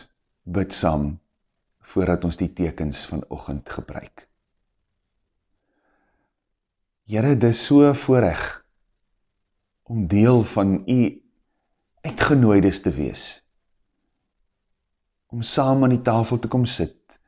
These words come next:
saam met ander mense, virtueel, en te weet, op baie plekke in ons land, is daar mense wat nou deel vorm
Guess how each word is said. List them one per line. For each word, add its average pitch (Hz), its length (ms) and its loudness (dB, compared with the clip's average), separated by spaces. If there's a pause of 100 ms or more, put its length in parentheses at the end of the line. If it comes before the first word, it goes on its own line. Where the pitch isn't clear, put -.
(680)
saam 147 180 -8
met 170 140 0
ander 151 260 4
mense, 113 460 4 (840)
virtueel, 104 880 2 (1500)
en 123 180 -6
te 131 80 2
weet, 113 640 4
op 110 160 -4
baie 156 260 4
plekke 135 380 0
in 107 120 2
ons 101 140 -4
land, 104 440 -2 (420)
is 127 160 -6
daar 127 80 2
mense 101 440 4
wat - 440 -4
nou 98 600 2 (640)
deel 143 340 2
vorm 85 540 0